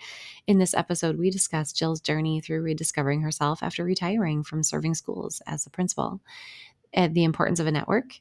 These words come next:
um, to stay positive and strong, as well as her journey into education. And we talk about Jill's faith journey, as well as how that informs her mentorship philosophy.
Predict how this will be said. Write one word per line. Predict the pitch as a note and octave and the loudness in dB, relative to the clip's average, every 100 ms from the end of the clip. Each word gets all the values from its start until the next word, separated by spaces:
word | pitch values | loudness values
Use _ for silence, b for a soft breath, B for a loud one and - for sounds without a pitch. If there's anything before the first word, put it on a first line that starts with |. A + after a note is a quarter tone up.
| - | -2
um, | F#3+ D#3+ D#3 | 0 0 -2
to | D#3 | -2
stay | - | 0
positive | D#3 D#3+ D#3 F3+ G#3+ | 0 0 0 0 0
and | A3 G#3 | 2 2
strong, | E3+ D#3+ F#3 E3 | 2 2 0 -2
as | D#3+ | -2
well | F#3 | 0
as | G#3+ - | 0 -2
her | A#3 | -4
journey | A#3 G#3+ G#3+ G#3+ - | -2 0 0 0 -2
into | G3+ C4+ C4 - | 2 2 0 -2
education. | D#3 - - B2+ C3 C3+ - - | -4 -4 -4 -4 -2 -4 -6 2
And | C4+ E4+ G#3+ F3+ E3+ B B B B B - | 2 4 2 2 -2 B B B B B 0
we | A3 | 0
talk | A3+ F#3+ - | 2 -4 -2
about | F3 E3 | -2 0
Jill's | - D3+ - | 0 0 -2
faith | - D#3 F3+ - | -2 -2 -2 -4
journey, | G#3 G#3+ A#3 B3 | 0 2 2 2
as | G#3+ F#3 - | 0 -2 0
well | E3 E3+ | -2 -2
as | E3+ | -4
how | - E3 D3 | -4 -4 -2
that | D#3 D3 | -2 -2
informs | F3 D#3+ D#3+ D3+ D3+ | -2 -2 -2 -2 -2
her | - D#3+ | -4 -2
mentorship | D3+ D3+ D#3 D#3+ D#3 D3 - | 0 0 0 -2 -2 -4 -2
philosophy. | D3 C3+ C#3 - - - | 0 0 -2 -6 -10 -10